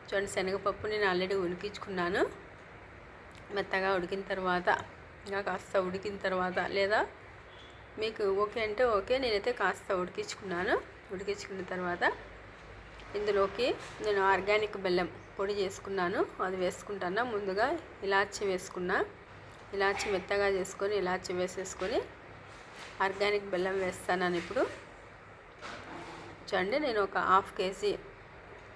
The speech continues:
హాఫ్ కేజీ తీసుకున్నాను. శనగపప్పు హాఫ్ కేజీ తీసుకున్నాను.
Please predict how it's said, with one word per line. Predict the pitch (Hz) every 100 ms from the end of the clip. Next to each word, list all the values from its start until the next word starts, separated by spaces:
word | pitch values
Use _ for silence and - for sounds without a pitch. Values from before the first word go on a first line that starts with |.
| - - - -
హాఫ్ | 165 196 -
కేజీ | 196 196 220
తీసుకున్నాను. | 185 - 196 185 175 240 339
శనగపప్పు | 180 190 196 208 - 220
హాఫ్ | 190 -
కేజీ | 185 185 -
తీసుకున్నాను. | 185 - 185 180 208